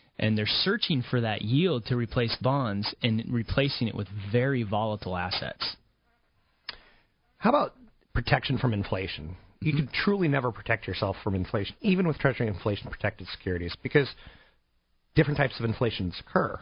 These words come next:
Speaker 2: You know, tips only protect you against consumer inflation, sort of.
Speaker 1: Yeah, it's kind of the
Speaker 2: Like,
Speaker 1: C P I U.
Speaker 2: C P I.
Speaker 1: Yeah.
Speaker 2: Whereas senior citizens, their inflation's more tied towards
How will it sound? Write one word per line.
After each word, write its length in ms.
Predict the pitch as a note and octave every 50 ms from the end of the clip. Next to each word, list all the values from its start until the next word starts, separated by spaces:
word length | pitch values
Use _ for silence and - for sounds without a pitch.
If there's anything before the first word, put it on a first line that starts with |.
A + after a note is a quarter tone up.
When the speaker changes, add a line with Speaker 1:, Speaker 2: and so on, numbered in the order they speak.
| - - -
Speaker 2:
You 100 | - B2+
know, 200 | A#2 G#2 G2+ G2+ - - -
tips 180 | - E3 - -
only 200 | - C3 B2 A#2
protect 300 | G2+ - - A2+ G#2+ -
you 40 | A2+
against 240 | G2+ A2 G2 F2+ - -
consumer 520 | - A2+ G2 - - - - - C#3 A#2+ G2+
inflation, 560 | F2 E2+ - - F#2 F2 - - F#2 F2+ F#2 - - - -
sort 180 | - F2+ E2+
of. 140 | F2 F2+ F2 - _ _
Speaker 1:
Yeah, 140 | - A#2 A2+
it's 60 | G#2
kind 140 | - - A#2
of 60 | G#2+
the 60 | G2+ G#2
Speaker 2:
Like, 80 | - -
Speaker 1:
C 100 | C3 A#2+
P 200 | - - A#2 G#2+
I 80 | G#2 G2+
U. 300 | G2+ G2+ G#2 G2 G2 F#2+
Speaker 2:
C 60 | A#2+
P 200 | G#2+ - G#2 G2
I. 200 | F#2 G2 G2+ G#2+ -
Speaker 1:
Yeah. 240 | - A2 G#2 G#2 G2+ - - - _ _
Speaker 2:
Whereas 220 | - C3 B2+ A#2+ - -
senior 200 | - C#3 B2+ A#2+
citizens, 440 | - - D#3+ D3 A#2+ G#2+ F#2 F2+ F#2+
their 140 | A#2 B2 A#2+
inflation's 480 | G2+ - A2+ G#2 - - - F#2+ -
more 160 | G#2 G2+ G2
tied 240 | - - G2 F2 -
towards 260 | - - F#2 F#2 F#2